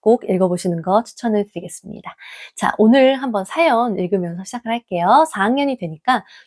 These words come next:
조금씩 글쓰기 같은 걸 하는데 숙제나 뭐 이런 걸 내주지 않아서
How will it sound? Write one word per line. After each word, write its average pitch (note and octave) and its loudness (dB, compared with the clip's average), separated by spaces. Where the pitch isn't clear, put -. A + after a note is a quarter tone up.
조금씩 A#3 2
글쓰기 A3+ 0
같은 G3+ -10
걸 F3 -8
하는데 F#3+ 0
숙제나 G3+ 0
뭐 E3 -2
이런 F#3 0
걸 F3+ 2
내주지 F3 -2
않아서 D#3+ 0